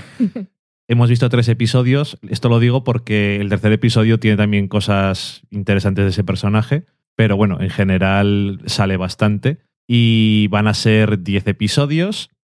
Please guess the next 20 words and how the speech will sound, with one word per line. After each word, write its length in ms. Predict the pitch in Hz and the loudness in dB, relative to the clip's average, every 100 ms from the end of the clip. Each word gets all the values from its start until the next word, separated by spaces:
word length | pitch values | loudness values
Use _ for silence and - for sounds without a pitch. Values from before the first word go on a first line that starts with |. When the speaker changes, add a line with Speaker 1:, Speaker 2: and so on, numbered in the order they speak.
| _ | _
Speaker 2:
Por 120 | 107 | -2
cierto, 280 | 104 104 120 | 0 0 0
que 120 | 117 | 0
se 120 | 110 101 | 0 2
iba 160 | 104 | 2
a 20 | |
llamar 420 | 110 107 107 113 _ | 2 2 0 -2 _
The 120 | 113 98 | -4 -2
Way, 420 | 104 123 117 117 | 2 0 0 -6
el, 180 | - 92 _ | -12 -14 _
eh, 600 | 104 95 90 90 87 82 82 _ _ | -8 -6 -6 -6 -8 -12 -16 _ _
otra 240 | 101 101 | -6 -4
forma 220 | 101 98 | -2 0
de 80 | 95 | 0
decir 280 | 95 101 98 | 0 0 0
El 140 | 95 | -2
Camino, 360 | - 98 104 110 | -4 -2 0 0
pero 160 | 107 98 | 0 0
se 140 | 101 | 0
parecía 1040 | 95 92 90 113 107 104 104 101 98 98 | 0 -2 -2 0 2 2 2 0 -2 -8